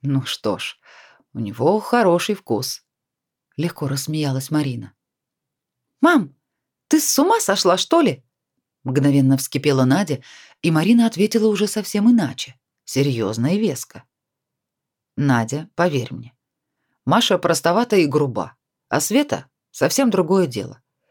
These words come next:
И хорошо, что это она, а не любая другая взрослая женщина". "В смысле?" "В смысле,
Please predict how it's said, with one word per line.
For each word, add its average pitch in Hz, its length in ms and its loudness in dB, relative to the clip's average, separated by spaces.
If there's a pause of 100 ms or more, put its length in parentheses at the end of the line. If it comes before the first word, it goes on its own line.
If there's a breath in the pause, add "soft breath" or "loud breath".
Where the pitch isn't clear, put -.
(180)
И 139 80 0
хорошо, 135 360 0
что - 160 -2
это 151 240 2
она, 170 340 0 (280)
а 117 100 0
не 143 120 4
любая 143 320 2
другая 135 340 2
взрослая 117 440 -2
женщина". 117 540 -6 (1200)
"В - 80 -14
смысле?" 147 640 -2 (920)
"В - 80 -16
смысле, 165 540 -2